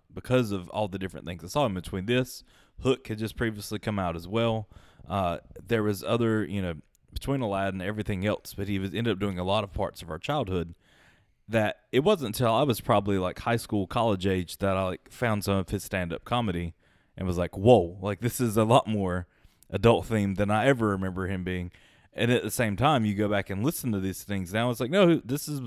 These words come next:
it was there. You just missed it as a child." Um, same way I go back and watch Mork and Mindy now 'cause I feel like I've found him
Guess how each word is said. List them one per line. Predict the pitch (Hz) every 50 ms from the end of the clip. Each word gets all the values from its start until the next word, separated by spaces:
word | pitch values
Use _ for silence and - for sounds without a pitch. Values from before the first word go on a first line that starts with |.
| -
it | - 135
was | 131 123 110
there. | 131 131 123 117 113
You | 110 110 110
just | 104 101 104 95 104
missed | 120 123 - -
it | - 95
as | 92 82 - -
a |
child." | - - 98 92 92 85 85 95 - - _ _ _ _ _ _ _ -
Um, | - 101 104 98 92 95 - -
same | - 143 139 143
way | 135 123 110 101 - - - -
I | 117 110
go | 107 123
back | 120 120 113 110 -
and | 101 101
watch | 101 95 - - -
Mork | 104 101 98 82 -
and | 95 98
Mindy | 120 139 143 120 92
now | 85 82 85 80
'cause | 90 95 98 92
I | 104 101
feel | - 123 117
like | 104 87
I've | 85 101 98
found | - 107 107 104 98 92
him | 92 92 87 87 87 85